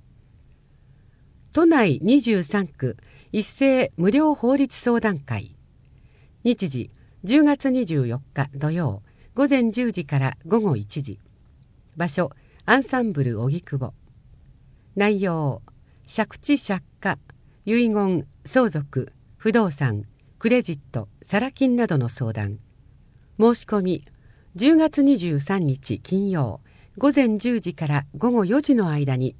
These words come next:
電話で、東京弁護士会法律相談課予約専用電話、電話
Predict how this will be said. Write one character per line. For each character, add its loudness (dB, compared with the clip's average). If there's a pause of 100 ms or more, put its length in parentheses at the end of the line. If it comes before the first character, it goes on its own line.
(140)
電 2
話 -2
で、 -4 (600)
東 4
京 2
弁 2
護 -2
士 -10
会 -6 (180)
法 2
律 0
相 -2
談 -4
課 -10 (240)
予 2
約 0
専 0
用 0
電 -2
話、 -6 (640)
電 2
話 -2